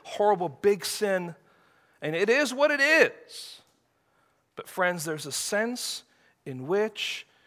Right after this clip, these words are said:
we as God's children can be blameless in his sight, even though we have committed those sins. And that's what David is getting at here. He was saying, "I was blameless before him." The word blameless comes from a Hebrew word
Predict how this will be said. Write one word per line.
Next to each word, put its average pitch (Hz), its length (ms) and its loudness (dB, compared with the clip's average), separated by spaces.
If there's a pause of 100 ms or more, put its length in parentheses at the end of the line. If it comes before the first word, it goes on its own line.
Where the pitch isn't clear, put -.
(140)
we 175 440 -6
as 135 140 -6
God's 127 280 -8
children 180 600 -8
can 139 220 -12
be 117 100 -12
blameless 160 840 -8
in 143 160 -10
his 135 240 -12
sight, 131 480 -6 (340)
even 208 460 -4
though 208 380 0
we 170 260 -4
have 165 280 -6
committed 156 500 -8
those 147 260 -6
sins. 104 460 -12 (1160)
And 165 140 -6
that's 208 280 -4
what - 200 -12
David 185 400 0
is 151 120 -6
getting 170 480 -6
at 113 200 -6
here. 98 400 -18 (420)
He - 80 -8
was - 80 -2
saying, 190 180 2
"I 180 140 6
was 180 180 2
blameless 185 640 0
before 147 420 -4
him." 127 80 -6
The 165 80 -2
word 185 200 2
blameless 202 400 0
comes 190 260 -2
from 190 160 -6
a 170 40 -4
Hebrew 196 240 -6
word 180 260 4